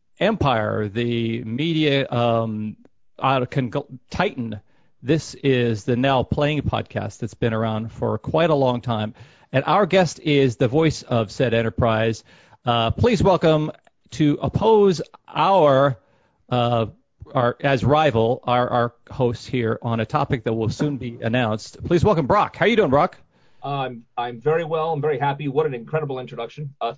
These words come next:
Speaker 2: thank you very much. I'm very happy to be here. I've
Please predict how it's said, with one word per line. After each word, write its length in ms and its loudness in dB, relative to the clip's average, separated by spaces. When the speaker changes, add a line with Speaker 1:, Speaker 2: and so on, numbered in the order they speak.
Speaker 2:
thank 180 -6
you 60 -6
very 240 -2
much. 340 -6
I'm 280 -10
very 220 2
happy 260 0
to 80 -10
be 160 -6
here. 320 -4
I've 320 -6